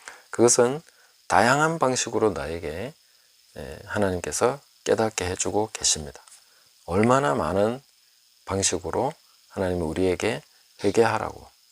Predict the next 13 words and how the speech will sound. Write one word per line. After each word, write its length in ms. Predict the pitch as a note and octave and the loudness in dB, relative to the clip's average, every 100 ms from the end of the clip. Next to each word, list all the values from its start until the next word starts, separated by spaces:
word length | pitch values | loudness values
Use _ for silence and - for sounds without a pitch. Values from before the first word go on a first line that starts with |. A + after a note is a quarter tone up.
| _ - | _ -4
돌이키라고, 880 | F2+ G2+ - - E2 - - C#3 - _ - - _ - | 0 0 0 -8 -10 -12 -12 -12 -14 _ -20 -20 _ -2
죄를 280 | F#2 F#2 | 2 2
끊고 580 | F#2+ G#2+ G2+ - F#2 C#3+ - _ - | 0 -2 -4 -4 -4 -6 -12 _ -16
또 100 | - | -12
거룩한 460 | - F#2 F#2+ G#2+ G2+ | -2 2 2 0 -2
길로, 460 | F2 E2+ G2 D3 - _ _ - | -4 -4 -6 -6 -10 _ _ 0
올바른 460 | F#2+ F#2 F#2+ G2+ | 2 4 2 0
길로, 400 | F2+ D#2 F#2 C#3+ - _ _ - | -4 -8 -8 -8 -10 _ _ -10
또 100 | F2 | 0
왜곡된 540 | F#2 G2+ G2 - F#2+ | 2 2 0 0 -2
데서, 280 | F2+ - A2 - | -4 -4 -6 -8
삐뚤어진 480 | G2+ A#2 A2 G2+ F2+ | -4 2 2 2 -4
데서 400 | E2+ - B2 | -6 -4 -6